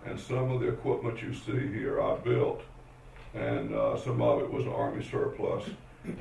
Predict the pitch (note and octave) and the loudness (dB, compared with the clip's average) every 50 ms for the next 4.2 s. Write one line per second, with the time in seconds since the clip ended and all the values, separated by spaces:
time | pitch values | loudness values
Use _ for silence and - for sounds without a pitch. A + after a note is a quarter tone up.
0 | - A2+ A#2+ B2 B2+ C#3 C#3 C3 B2 B2 B2 C#3 D3 C#3+ C3+ A#2 - - - - | 0 4 6 8 8 10 8 8 6 4 4 2 2 2 2 2 2 2 2 2
1 | - - - - - - - C3 B2+ B2 A#2 - - A#2 B2 - - - - - | 0 -2 -6 -10 -12 -6 -2 0 2 2 2 2 2 2 4 4 2 0 0 -2
2 | - - - - - - - - - - - - - - - - - - - - | -6 -8 -8 -10 -12 -16 -16 -18 -18 -18 -20 -18 -18 -18 -18 -18 -18 -14 -8 -6
3 | F#2+ F2+ - - - - - A2 - - G#2 G2+ - - - A#2+ - - - - | -4 -2 2 2 2 2 2 0 2 4 4 4 2 2 -2 -6 -4 0 2 2
4 | - - - | 2 2 0